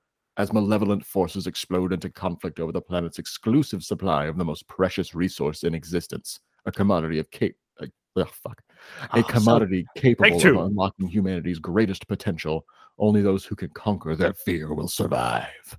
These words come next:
Speaker 2: Bum, bum, bum. And that, of course, is referring to Le Space.
Speaker 1: Space.
Speaker 2: It's
Speaker 3: Which is a real drug.
Speaker 2: spicy. It
Speaker 1: Well
Speaker 2: is, but I don't think the real drug, uh, allows you to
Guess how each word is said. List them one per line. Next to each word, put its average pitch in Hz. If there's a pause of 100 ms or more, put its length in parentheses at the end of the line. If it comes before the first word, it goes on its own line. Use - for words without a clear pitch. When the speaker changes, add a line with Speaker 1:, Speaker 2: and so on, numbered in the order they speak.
(840)
Speaker 2:
Bum, 110
bum, 92
bum. 65 (160)
And 110
that, 117
of 113
course, 127
is 104
referring 98
to 90 (180)
Le 95
Space. - (300)
Speaker 1:
Space. -
Speaker 2:
It's 131
Speaker 3:
Which 120
is 143
a 143
real 175
drug. 139
Speaker 2:
spicy. 101
It 117 (600)
Speaker 1:
Well 95
Speaker 2:
is, 123
but 117
I -
don't 123
think 123
the 104
real 113
drug, 101
uh, 98
allows 95
you 92
to 98